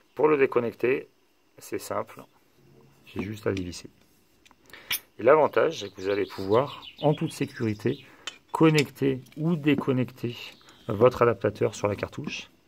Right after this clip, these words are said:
Ce qui est vraiment bien et pratique quand vous êtes en voyage ou que, quand vous êtes en randonnée.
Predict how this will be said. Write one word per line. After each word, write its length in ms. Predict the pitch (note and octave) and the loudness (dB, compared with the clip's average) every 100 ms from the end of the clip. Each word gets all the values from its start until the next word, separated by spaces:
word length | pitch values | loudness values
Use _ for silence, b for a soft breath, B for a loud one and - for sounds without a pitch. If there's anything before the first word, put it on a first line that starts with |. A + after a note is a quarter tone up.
| _ _ _ _ _ _ _ _ b b b - | _ _ _ _ _ _ _ _ b b b -20
Ce 100 | - | -10
qui 220 | - G#2 | 2 4
est 60 | |
vraiment 440 | G2+ G#2+ A#2 A#2 A#2+ | 6 6 6 4 2
bien 400 | G#2 G#2+ B2 C#3+ | 0 2 2 2
et 80 | A2 | 0
pratique 560 | - G#2 C#3+ D3+ - - | -4 -4 -4 -6 -10 -6
quand 120 | G#2+ | -2
vous 280 | G2+ G#2 G#2+ | -2 2 2
êtes 120 | G#2+ | 2
en 60 | F#2+ | 0
voyage 340 | G2 A2 A2 | 2 4 2
ou 60 | F#2+ | 0
que, 140 | G#2 | -4
quand 200 | G#2+ G2+ | -4 -4
vous 100 | F#2+ | -2
êtes 100 | F#2+ | -2
en 80 | F#2 | -2
randonnée. 460 | F2+ F#2 F#2+ B2+ | -2 -2 -2 -4